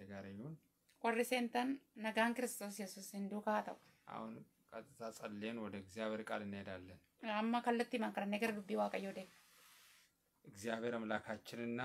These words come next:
Speaker 1: አባታችን ሆይ በኢየሱስ ስም ተባረክ።
Speaker 2: የዋቀዮ አባ ኬኛ ገለቶሚ።
Speaker 1: ያስተምራቸው ዘንድ መልካሙን መንፈስን ሰጣቸው ተብሎ እንደተጻፈ
Speaker 2: አካ ኢሳን በርሲሱ ሀፉረ ሳሳ ጋሪ ኬኔፍ ጀደሜ አኩማ በሬፈሜ።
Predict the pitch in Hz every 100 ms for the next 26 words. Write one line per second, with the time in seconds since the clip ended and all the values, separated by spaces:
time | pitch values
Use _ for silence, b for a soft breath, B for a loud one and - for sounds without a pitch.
0 | 139 117 113 107 117 104 117 123 131 123
1 | 117 - 127 117 - 143 - 117 107 98
2 | - B B B B 220 220 220 202 202
3 | 202 202 190 196 196 - _ - 190 190
4 | 190 175 b b b 110 120 - 139 131
5 | 131 123 139 123 147 139 123 123 131 135
6 | 147 131 120 120 131 131 139 139 135 131
7 | 110 107 107 120 113 107 - 127 117 156
8 | 170 _ b b b - - 233 226 233
9 | 226 220 220 220 226 233 226 226 220 214
10 | 214 208 208 214 226 220 220 214 220 -
11 | 226 208 208 202 196